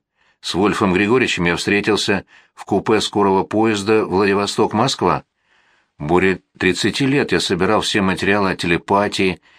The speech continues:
считая её биологической радиосвязью, и постоянно находил всё новые и новые подтверждения своей гипотезы. Достижения целого ряда наук, от психиатрии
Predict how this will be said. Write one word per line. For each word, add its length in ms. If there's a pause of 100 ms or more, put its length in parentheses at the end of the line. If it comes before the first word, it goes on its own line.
(160)
считая 420
её 300
биологической 640
радиосвязью, 880 (460)
и 220
постоянно 540
находил 480
всё 180
новые 360
и 20
новые 280
подтверждения 720
своей 260
гипотезы. 680 (800)
Достижения 760
целого 460
ряда 260
наук, 440 (340)
от 220
психиатрии 880